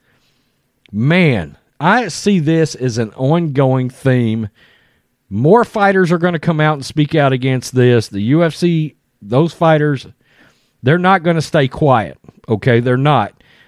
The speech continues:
I'm waiting for somebody to challenge this person to a fight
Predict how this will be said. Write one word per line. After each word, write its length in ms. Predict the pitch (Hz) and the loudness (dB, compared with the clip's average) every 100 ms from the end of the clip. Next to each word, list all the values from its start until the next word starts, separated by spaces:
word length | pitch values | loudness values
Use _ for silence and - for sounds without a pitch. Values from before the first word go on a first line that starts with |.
| _ - | _ -4
I'm 300 | 135 196 196 | -2 0 0
waiting 340 | 180 175 175 | 0 0 -2
for 220 | 147 156 | -2 -2
somebody 640 | 139 202 180 139 117 110 110 | 0 0 2 2 2 0 -4
to 180 | - 107 | -8 -10
challenge 540 | - 165 151 127 95 | -2 0 0 -2 -4
this 180 | 110 98 | -4 -4
person 380 | - 110 - 98 | -4 -4 -4 -6
to 120 | 104 | -6
a 60 | 87 | -6
fight 500 | - - 139 80 | -8 -2 -2 -2